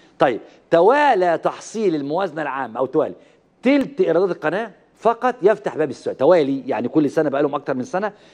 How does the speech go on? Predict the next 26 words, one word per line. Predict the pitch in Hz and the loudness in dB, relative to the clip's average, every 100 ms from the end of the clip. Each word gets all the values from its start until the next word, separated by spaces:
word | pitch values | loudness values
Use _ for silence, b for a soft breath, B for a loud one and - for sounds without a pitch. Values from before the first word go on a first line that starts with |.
| B | B
بيوردوا | 135 147 180 175 | 4 6 6 6
بس | 220 220 | 4 0
تلت | 170 208 190 | 0 0 2
الايراد. | - - 123 113 98 - - _ b b b b | -2 -2 -2 -2 -2 -6 -16 _ b b b b
حول | - 185 180 | 2 4 4
اين | 214 302 247 175 | 2 0 0 0
تذهب، | 170 131 131 | -2 -2 -6
السؤال | - 170 147 | -4 0 0
بقى، | 120 123 | -2 -4
اين | 226 208 | -2 -2
تذهب | 202 170 127 | -2 -2 0
باقي | 127 123 | -2 -2
ايرادات | 123 123 113 | -4 -4 -6
القناه؟ | 107 104 101 _ _ _ _ _ b b b b | -8 -8 -12 _ _ _ _ _ b b b b
وكيف | 151 151 254 285 185 | 4 6 4 4 2
تتسرب | 160 156 160 - 220 180 160 | -2 0 0 2 2 2 -2
خارج | - 185 180 | 0 0 2
موازنه | 131 151 135 | 2 -2 0
العامه | 127 127 | -2 -4
للدوله؟ | 107 98 104 98 78 b b b b | -4 -2 -2 -4 -8 b b b b
وهل | 113 151 190 294 | 2 4 4 2
من | 277 220 | 2 0
المنطقي | 185 175 - 196 196 95 - _ _ b b b 135 | 0 0 4 2 2 -12 -16 _ _ b b b -4
ان | 165 | 0
القناه | 185 185 208 | 0 0 0
بتصرف | 277 - - 175 180 135 | 0 4 4 4 2 0